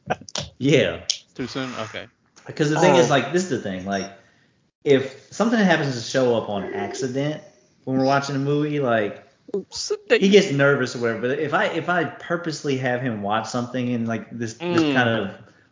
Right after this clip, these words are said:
Speaker 1: debauchery is going on,
Speaker 2: Yeah.
Speaker 1: he's gonna think that that kind of shit's
Speaker 2: Sli-,
Speaker 1: okay.
Speaker 2: slippery
Speaker 1: And then he's
Speaker 2: slope.
Speaker 1: gonna be like, "I can't wait to show my friends what my dad showed me.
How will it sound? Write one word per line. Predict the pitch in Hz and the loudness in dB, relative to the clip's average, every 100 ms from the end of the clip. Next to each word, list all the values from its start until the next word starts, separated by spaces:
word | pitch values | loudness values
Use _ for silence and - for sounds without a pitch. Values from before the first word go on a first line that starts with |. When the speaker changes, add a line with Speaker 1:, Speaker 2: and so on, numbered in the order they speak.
| - | -4
Speaker 1:
debauchery | 113 - 104 110 123 120 | -2 2 2 2 -2 -2
is | 117 | -2
going | 123 123 | -4 -2
on, | 123 | 2
Speaker 2:
Yeah. | 120 113 | 2 2
Speaker 1:
he's | 143 | 2
gonna | 147 | 0
think | 127 113 | 0 -4
that | 104 | -4
that | 104 | -4
kind | 113 101 | -2 -6
of | |
shit's | - 95 | -6 -8
Speaker 2:
Sli-, | 95 87 | -6 -2
Speaker 1:
okay. | 156 95 80 - | 0 -2 -6 -14
Speaker 2:
slippery | - - 139 | -12 -4 2
Speaker 1:
And | 143 | 6
then | 190 | 10
he's | 196 | 10
Speaker 2:
slope. | 175 151 | 8 6
Speaker 1:
gonna | |
be | |
like, | 151 131 - - - 156 - - - | 6 6 2 -10 -4 -2 -2 -8 -6
"I | 139 185 | 0 0
can't | - 156 120 | 0 -2 2
wait | 135 135 | 0 0
to | 123 | -8
show | 113 117 | -6 -4
my | 107 | -4
friends | 101 120 110 104 101 | -6 -6 -4 -4 -6
what | 107 107 | -8 -6
my | 98 | -4
dad | 95 98 107 104 | -2 0 2 0
showed | - 95 90 90 | -2 -6 -8 -8
me. | 90 85 | -10 -10